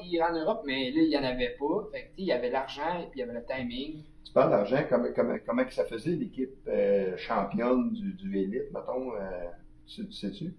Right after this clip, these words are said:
Speaker 1: De,
Speaker 2: Euh,
Speaker 1: de champion de
Speaker 2: de,
Speaker 1: quel ? De quoi,
Speaker 2: de,
Speaker 1: de,
Speaker 2: de
Speaker 1: de
Speaker 2: Gatineau,
Speaker 1: Briar ?
Speaker 2: mettons ? Non, de, à Gatineau.
Speaker 1: Oh boy,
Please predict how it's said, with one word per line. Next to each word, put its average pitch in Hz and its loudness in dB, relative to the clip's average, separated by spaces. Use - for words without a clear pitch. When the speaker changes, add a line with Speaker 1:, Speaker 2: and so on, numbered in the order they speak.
Speaker 1:
De, 120 -6
Speaker 2:
Euh, 113 4
Speaker 1:
de - 0
champion 120 0
de - -8
Speaker 2:
de, - -10
Speaker 1:
quel ? 123 0
De 120 -2
quoi, 131 4
Speaker 2:
de, 131 -2
Speaker 1:
de, - -
Speaker 2:
de 113 -6
Speaker 1:
de - -12
Speaker 2:
Gatineau, 117 -4
Speaker 1:
Briar ? 127 6
Speaker 2:
mettons ? 151 0
Non, 131 4
de, 127 4
à 113 4
Gatineau. 123 2
Speaker 1:
Oh 151 2
boy, 135 12